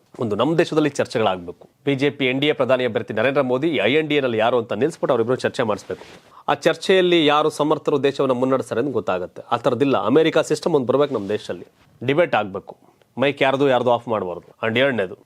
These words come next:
ಈಗ ಇಲ್ಲಿ ಯಾರೋ ಲೈಂಗಿಕ ಆರೋಪಗಳು, ನಮ್ಮಲ್ಲಿ ಅಧ್ಯಕ್ಷೀಯದಲ್ಲಿ ಯಾರು ಬರಲ್ಲ, ರಾಹುಲ್ ಗಾಂಧಿದು ಏನೂ ಬರಲ್ಲ ಅನ್ಕೋತೀನಿ, ಮೋದಿದು ಏನೂ ಬರಲ್ಲ ಅಂತ ಅನ್ಕೋತೀನಿ. But ಎಂ ಪಿ ಲೆವೆಲ್ ಬಂದಾಗ ಭಾಳ ಬಂದ್ಬಿಡುತ್ತೆ, ಅವೇ ಆಗೋಗ್ತಾವೆ. ಆಮೇಲೆ ಎಂ ಪಿ, ಎಮ್ ಎಲ್ ಎ ಲೆವೆಲ್ ಡಿಬೇಟ್ಗಳಾದರೆ ಬರೀ ಇವೆಲ್ಲ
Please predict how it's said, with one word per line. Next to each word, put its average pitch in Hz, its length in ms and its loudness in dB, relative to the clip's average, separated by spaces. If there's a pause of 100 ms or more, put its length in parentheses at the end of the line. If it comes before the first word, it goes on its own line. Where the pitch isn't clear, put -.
(240)
ಈಗ 123 100 -2
ಇಲ್ಲಿ 127 360 2
ಯಾರೋ 127 200 2
ಲೈಂಗಿಕ 127 480 0 (480)
ಆರೋಪಗಳು, 117 400 0
ನಮ್ಮಲ್ಲಿ 131 500 0
ಅಧ್ಯಕ್ಷೀಯದಲ್ಲಿ 127 720 0
ಯಾರು 117 160 2
ಬರಲ್ಲ, 110 260 0
ರಾಹುಲ್ 120 260 2
ಗಾಂಧಿದು 120 320 -2
ಏನೂ 113 100 0
ಬರಲ್ಲ 110 240 0
ಅನ್ಕೋತೀನಿ, 117 560 -2
ಮೋದಿದು 104 360 -2
ಏನೂ 101 120 -6
ಬರಲ್ಲ 95 240 -6
ಅಂತ 92 160 -10
ಅನ್ಕೋತೀನಿ. - 640 -20 (360)
But 120 180 0
ಎಂ 165 160 0
ಪಿ 214 120 4
ಲೆವೆಲ್ 180 240 4
ಬಂದಾಗ 143 240 0
ಭಾಳ 117 180 2
ಬಂದ್ಬಿಡುತ್ತೆ, 101 380 -4
ಅವೇ 127 120 4
ಆಗೋಗ್ತಾವೆ. 123 440 -2
ಆಮೇಲೆ 85 240 -16 (400)
ಎಂ 143 180 0
ಪಿ, 214 160 4
ಎಮ್ 185 180 4
ಎಲ್ 180 80 4
ಎ 175 40 4
ಲೆವೆಲ್ 160 240 4
ಡಿಬೇಟ್ಗಳಾದರೆ 123 1000 0 (760)
ಬರೀ 160 340 4
ಇವೆಲ್ಲ 139 260 2